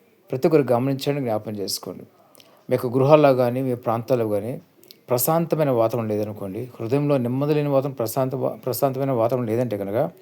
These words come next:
ఆ ప్రాంతమును అంధకార శక్తులు, దురాత్మలు ఏలుబడి చేస్తాయని మీరు గుర్తించండి. అది ఎవరు తెలుసుకోగలుగుతారంటే, ఎవరైతే ఆత్మీయంగా దేవునికి దగ్గరగా జీవిస్తూ ఉంటారో,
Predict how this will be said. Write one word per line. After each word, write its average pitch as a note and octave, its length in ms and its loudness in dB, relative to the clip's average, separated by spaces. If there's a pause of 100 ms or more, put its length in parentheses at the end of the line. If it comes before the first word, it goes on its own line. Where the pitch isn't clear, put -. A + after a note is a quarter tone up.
(460)
ఆ G2+ 60 2
ప్రాంతమును D#3+ 840 6
అంధకార D3 500 8
శక్తులు, D3+ 360 0
దురాత్మలు B2+ 440 2
ఏలుబడి C3+ 400 2
చేస్తాయని E3 360 -2
మీరు C3 160 -2
గుర్తించండి. A#2 640 -6 (680)
అది A2+ 160 0
ఎవరు C#3+ 260 8
తెలుసుకోగలుగుతారంటే, C3+ 1160 4
ఎవరైతే D3+ 500 6
ఆత్మీయంగా C3+ 800 2 (420)
దేవునికి B2 400 4
దగ్గరగా A#2+ 340 2
జీవిస్తూ A#2+ 420 0
ఉంటారో, A#2 380 0